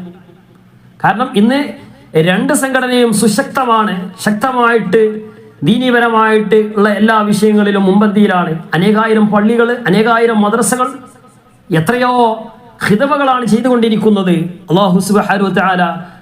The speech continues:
നമ്മുടെ സുന്നത്ത് ജമാഅത്തിന്റെ മുഴുവൻ ആലിമീങ്ങൾക്കും ആഫിയത്തും ദീർഘായുസ്സും അല്ലാഹു തആല പ്രദാനം ചെയ്ത് അനുഗ്രഹിക്കുമാറാകട്ടെ. ഇപ്പൊ ചർച്ചയിലുള്ള ഒരു വിഷയം, നമുക്ക്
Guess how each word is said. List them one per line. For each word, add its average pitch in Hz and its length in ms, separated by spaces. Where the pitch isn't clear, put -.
നമ്മുടെ 185 280
സുന്നത്ത് 214 340
ജമാഅത്തിന്റെ 202 540
മുഴുവൻ 220 320
ആലിമീങ്ങൾക്കും 214 640
ആഫിയത്തും 220 560
ദീർഘായുസ്സും 214 640
അല്ലാഹു 202 260
തആല 196 180
പ്രദാനം 202 340
ചെയ്ത് 190 220
അനുഗ്രഹിക്കുമാറാകട്ടെ. 170 920
ഇപ്പൊ 165 120
ചർച്ചയിലുള്ള 247 540
ഒരു 226 140
വിഷയം, 233 280
നമുക്ക് 202 220